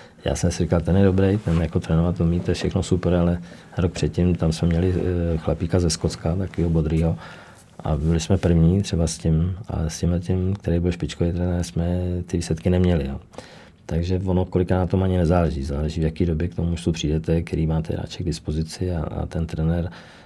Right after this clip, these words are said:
kolikrát se nedá říct, kdo je dobrý a kdo je špatný, protože zase já musím říct, že ta práce třeba trenéra, který hraje o titul, je daleko lehčí než toho, který hraje o, o sestup, kde ty,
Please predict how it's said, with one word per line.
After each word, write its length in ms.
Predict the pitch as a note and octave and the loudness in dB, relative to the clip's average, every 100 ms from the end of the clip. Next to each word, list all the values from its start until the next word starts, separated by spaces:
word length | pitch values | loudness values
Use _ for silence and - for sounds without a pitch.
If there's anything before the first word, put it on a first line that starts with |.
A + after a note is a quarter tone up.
| - - - | -16 -12 -8
kolikrát 400 | - D#2+ D#2+ D#2+ | -6 0 0 2
se 100 | E2+ | 2
nedá 280 | E2 F#2 | 4 2
říct, 220 | E2+ D#2 D2+ | 0 -2 -2
kdo 140 | C#2+ | -2
je 40 | C#2 | 0
dobrý 240 | C#2+ D2 | -2 -2
a 60 | C#2+ | -2
kdo 100 | C#2+ | -4
je 80 | C#2 | -6
špatný, 420 | - C#2+ C#2 C#2 | -6 -6 -6 -6
protože 500 | - - - D#2 D#2 - - - | -8 -8 -6 -4 -6 -8 -12 -10
zase 200 | - D2 | -6 -4
já 60 | |
musím 240 | C#2 - D#2+ | -4 -2 -2
říct, 80 | |
že 60 | D2+ | 0
ta 120 | D#2+ | -2
práce 380 | D#2 C2+ C#2+ - | -2 -2 -2 -4
třeba 360 | - D2+ D#2 D#2+ - - - - _ | -4 -2 -2 -4 -14 -20 -20 -20 _
trenéra, 420 | E2 E2+ F2 E2+ | -2 0 2 0
který 220 | - D#2 | 2 0
hraje 200 | D#2 D#2+ | 4 4
o 100 | D2+ | 4
titul, 340 | C#2+ D#2+ E2 D#2+ | 2 0 2 4
je 60 | |
daleko 280 | D2+ D#2 D#2+ | 4 0 2
lehčí 300 | D#2 - - | 0 0 -2
než 160 | D#2+ - | -2 -2
toho, 220 | - D#2 | 0 0
který 220 | - - | 0 -2
hraje 220 | E2 E2 | 0 0
o, 160 | E2 D2+ - | 0 -2 -4
o 100 | - | -2
sestup, 400 | - F#2+ - E2 | 0 2 4 2
kde 140 | - D#2 | 2 -4
ty, 240 | E2+ | -4